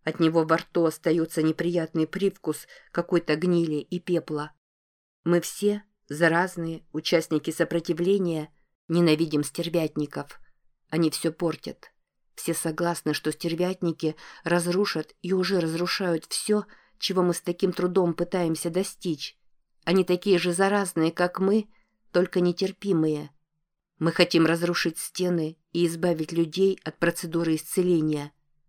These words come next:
Стервятники хотят уничтожить всё, хотят грабить, убивать, спалить весь мир дотла. Я сталкивалась с ними всего один раз, но до сих пор вижу их в кошмарах. «Они не организованы», говорю я.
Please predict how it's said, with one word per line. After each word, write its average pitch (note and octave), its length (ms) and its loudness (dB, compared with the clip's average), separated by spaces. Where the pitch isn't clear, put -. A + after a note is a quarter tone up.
Стервятники D#3 760 0
хотят D#3 380 -2
уничтожить E3+ 680 0
всё, D#3+ 360 -4
хотят D#3 380 -2
грабить, E3 600 -2
убивать, E3 560 -2
спалить E3 500 0
весь D#3 220 0
мир E3 200 2
дотла. D#3+ 580 -6
Я F3+ 140 2
сталкивалась E3+ 720 0
с - 80 -8
ними E3+ 260 4
всего E3+ 340 0
один E3+ 260 2
раз, F3 360 -2
но E3+ 140 4
до F3+ 140 2
сих - 320 -4
пор F3 380 -4
вижу E3+ 340 0
их D3 160 0
в - 120 -14
кошмарах. D#3+ 840 -4
«Они F#3 280 6
не F#3+ 160 6
организованы», F3 960 0
говорю D#3+ 380 0
я. D#3 340 -4